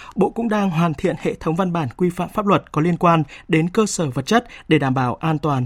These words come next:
cho học sinh. Để tìm hiểu rõ hơn về nội dung này, phóng viên Lê Thu đã phỏng vấn ông Phạm Hùng Anh,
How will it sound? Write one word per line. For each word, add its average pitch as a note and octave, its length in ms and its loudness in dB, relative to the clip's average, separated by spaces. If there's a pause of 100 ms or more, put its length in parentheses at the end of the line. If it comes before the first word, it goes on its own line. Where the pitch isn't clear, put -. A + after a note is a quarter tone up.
cho D3 280 -4
học - 140 -4
sinh. E3 220 2 (640)
Để F#3 140 4
tìm F#3+ 120 2
hiểu F3 200 4
rõ C#3 140 0
hơn G#3+ 300 2
về E3 200 2
nội D3+ 220 -2
dung E3 180 4
này, C#3+ 220 4 (240)
phóng E3 200 0
viên G3 180 4
Lê G3 160 4
Thu F#3 220 4
đã D#3+ 160 -6
phỏng C#3 220 -2
vấn C3+ 200 2
ông E3+ 260 -2
Phạm - 360 -6
Hùng C#3+ 220 2
Anh, E3 200 6